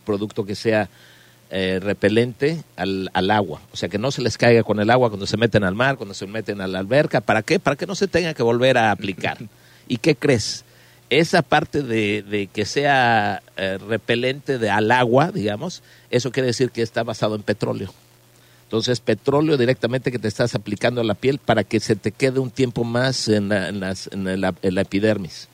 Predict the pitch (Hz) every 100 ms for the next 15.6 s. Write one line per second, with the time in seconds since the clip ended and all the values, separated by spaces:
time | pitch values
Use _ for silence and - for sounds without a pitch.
0 | _ _ - - _ _ 92 101 113 113
1 | 117 117 113 110 107 101 98 - 92 95
2 | 92 95 92 95 92 95 - 95 - 92
3 | - 131 135 180 190 _ - - - 117
4 | 113 110 120 113 107 117 - 113 117 117
5 | 113 117 113 110 101 104 101 104 95 113
6 | 120 120 117 104 98 95 95 92 92 87
7 | 92 - 98 98 - 123 123 147 190 -
8 | 104 95 92 92 - 98 110 120 131 117
9 | 95 92 92 95 110 127 160 - - -
10 | - 104 101 - 98 95 98 107 139 139
11 | 98 131 135 135 117 98 - 95 92 95
12 | 98 92 107 101 78 - - - - -
13 | 95 123 123 120 110 - 98 98 98 95
14 | 117 113 107 107 120 113 104 101 90 107
15 | 104 - - - 175